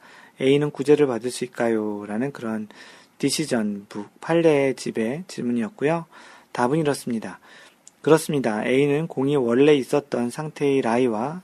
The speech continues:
라인을 유지하도록 되어 있습니다. 그리고 룰 일 다시 사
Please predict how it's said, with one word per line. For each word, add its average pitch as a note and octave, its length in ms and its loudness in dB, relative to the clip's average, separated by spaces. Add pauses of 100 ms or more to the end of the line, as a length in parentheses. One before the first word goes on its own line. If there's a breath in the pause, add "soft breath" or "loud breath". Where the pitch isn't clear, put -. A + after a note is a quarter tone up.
라인을 B2 580 0
유지하도록 B2+ 600 -4
되어 E3 180 2
있습니다. A#2 520 -6 (540 loud breath)
그리고 C3+ 340 4
룰 D3 420 2
일 D3+ 220 0
다시 C#3 280 0
사 A#2+ 540 -4